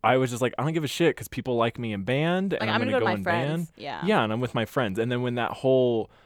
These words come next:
Speaker 1: like, party happened where we, I threw it and only one dude came.
Speaker 2: Oh my God.
Speaker 1: Like, I was
Speaker 2: I wanna
Speaker 1: like,
Speaker 2: beat the shit out of this
Speaker 1: I was
Speaker 2: kid.
Speaker 1: lit-, I, like, very, I was like, "Okay, I, like,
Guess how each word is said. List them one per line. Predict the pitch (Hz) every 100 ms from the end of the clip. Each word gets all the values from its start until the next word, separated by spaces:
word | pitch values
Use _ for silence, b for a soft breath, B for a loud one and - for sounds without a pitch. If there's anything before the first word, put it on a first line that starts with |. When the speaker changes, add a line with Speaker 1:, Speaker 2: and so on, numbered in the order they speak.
| b -
Speaker 1:
like, | 113 107 98 - - _ _
party | - 113 113 131
happened | 127 139 165 175 180
where | 131
we, | 113 -
I | 107
threw | - 110 110
it | 127
and | 117
only | 113 107
one | 98 101 104
dude | 107 101
came. | - 98 95 135 190
Speaker 2:
Oh | 208
my | 190 180
God. | 180 175 160 -
Speaker 1:
Like, | 123 117 -
I | 120 131
was | 127 120
Speaker 2:
I |
wanna | 113
Speaker 1:
like, | 107
Speaker 2:
beat | 104
the |
shit | - 202
out | 170
of | 156
this | 139
Speaker 1:
I |
was | 151
Speaker 2:
kid. | 127
Speaker 1:
lit-, | 151 -
I, | 131 147
like, | 151 156
very, | 127 151 180
I | 127
was | 123 117
like, | 117 - -
"Okay, | 123 120 110 107 -
I, | 110 113 120 123 123 123 123 b b -
like, | 117 107